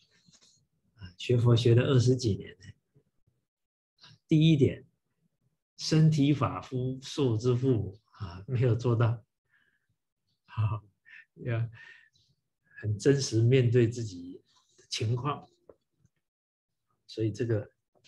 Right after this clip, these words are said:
刚好最近呢，跟母亲住，住在道场里面，每天母亲就是关心，“你几点睡觉的啊？<laughs> 睡得够不够啊？”啊，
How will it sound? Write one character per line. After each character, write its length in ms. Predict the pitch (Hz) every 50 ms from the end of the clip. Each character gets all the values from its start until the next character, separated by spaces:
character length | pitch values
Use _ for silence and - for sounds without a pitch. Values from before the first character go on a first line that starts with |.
| _ _ _ _ _ _ _ _ _ _ _ _ _ _ _ _ _ _ _ _ _ _ _ _ _ _ - - _ _
刚 160 | - 120 117
好 140 | 110 107 98
最 240 | - - 135 123 117
近 220 | 135 135 123 117
呢， 160 | 107 101 104
跟 360 | - - 113 113 113 117 120 120 - _ _ _ _ _ _ _ _
母 280 | - 127 117 104 98 98
亲 300 | 95 - - 131 127 127
住， 200 | 127 139 131 131
住 240 | 131 131 - 131 120
在 160 | 120 131 120
道 240 | 117 - 147 135 120
场 280 | 107 117 110 104 101
里 140 | 98 95 95
面， 260 | 101 113 120 113 113 - _ _ _ _ _ _ _ _ _ _ _ _ _ _ _ _ _ - _ _ _ _ _ _ _ _ _ _ _ _ _ _ _ _ _ _ _ - _ _ -
每 120 | 107 104
天 180 | 98 - 135 135
母 200 | 127 113 104 101
亲 200 | - 135 131 127
就 120 | 131 120
是 100 | 117 127
关 260 | 127 - 139 123 120
心 360 | 113 110 - 117 117 120 - _ _ _ _ _ _ _ -
，“你 140 | - 135
几 160 | 135 139 160 170
点 180 | 160 156 135
睡 220 | 127 139 165 165 156
觉 220 | 165 160 147 139
的 100 | 131 127
啊？ 320 | 123 127 123 120 - - _ _ _ _ _ _
<laughs> 520 | - - - - - - 131 - - - _ _ _ _ _ _ _ _ _ - 339 339 330 294 285 269
睡 220 | - - - 160 151
得 160 | 139 143 131
够 160 | 139 165 160
不 160 | 135 135 147
够 200 | 135 151 170 160
啊？” 360 | 143 131 117 110 117 131 - -
啊， 260 | 117 107 98 101 107